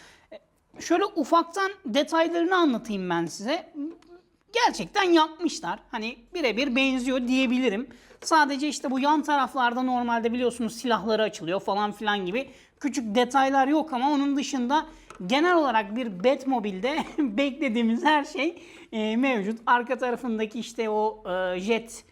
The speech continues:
motorunun bilmem nesi, cartı curtu, kanatlar şunlar takılıyor buraya. E, bunu neden böyle yapmışlar çok anlamadım.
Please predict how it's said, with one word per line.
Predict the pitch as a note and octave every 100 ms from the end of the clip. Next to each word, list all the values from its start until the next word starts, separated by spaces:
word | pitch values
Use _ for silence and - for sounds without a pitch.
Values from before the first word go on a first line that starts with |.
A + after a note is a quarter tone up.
| _ -
motorunun | G#3 G#3 G#3 F#3+ G3 F#3
bilmem | G3 G3 F#3 F3 D#3+
nesi, | D3+ G#3
cartı | F#3+ F#3 E3+ F3+
curtu, | F3 F3 - -
kanatlar | - A3+ A#3 B3+ C#4
şunlar | - D4+ D4 - _ _ _ _
takılıyor | - B3 C#4 C4 G#3+
buraya. | D#3+ D3+ F#3 - _ _ _ _ _ -
E, | F3+ F3 F#3 F#3+ F#3 F#3+
bunu | D4 G4
neden | G4 G#4+ A4 G#4+
böyle | F#4 D#4
yapmışlar | C4 C4+ - - G#4+ A4
çok | G4+ G4+ C#4+
anlamadım. | D4 F4+ G#4 B3+ B3 E4